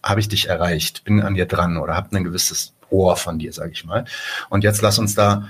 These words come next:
äh, lass uns da mal gemeinsam dran arbeiten, dass die Einsicht über die Realität, die wissenschaftliche Einsicht quasi zustande kommt." Und das ist das halt, wo, ähm,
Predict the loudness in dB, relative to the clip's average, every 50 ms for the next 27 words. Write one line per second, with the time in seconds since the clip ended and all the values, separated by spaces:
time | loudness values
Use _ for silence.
0 | -14 -20 -20 _ _ _ 0 2 2 2 0 0 -4 -4 0 0 0 2 2 2
1 | 2 2 0 0 0 -2 0 0 0 0 0 0 0 0 0 0 -2 0 -2 -2
2 | -2 -2 -6 -6 -6 -6 -8 -8 -8 -8 -6 -4 -2 0 0 0 0 0 -2 -4
3 | -4 -2 -2 -2 -2 -2 -2 0 2 2 2 2 0 0 0 2 2 2 2 2
4 | 2 0 0 -4 -6 -6 -6 -6 -4 -6 -4 -6 -8 -10 -12 -10 -10 -10 -10 -10
5 | -12 -10 -10 -10 -12 -14 -20 -20 -20 -20 -20 -20 -20 -20 _ -18 -14 -12 -10 -8
6 | -8 -8 -8 -8 -10 -12 -14 _ 2 2 4 4 4 4 4 4 4 4 6 4
7 | 4 2 2 2 4 4 6 6 8 6 6 6 6 6 6 6 4 4 2 0
8 | -2 -4 -12